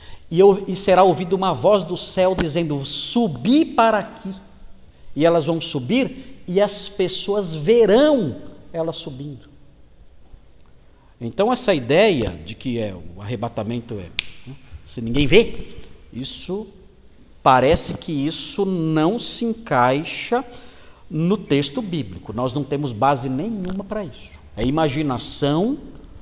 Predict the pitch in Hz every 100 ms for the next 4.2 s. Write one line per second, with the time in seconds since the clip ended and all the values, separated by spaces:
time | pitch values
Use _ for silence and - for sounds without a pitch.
0 | - - - 110 110 143 160 170 - 143
1 | 147 196 - 165 160 175 - 202 202 208
2 | 135 110 147 104 113 - 131 117 - 113
3 | - - 101 143 135 123 120 - 101 104
4 | 135 131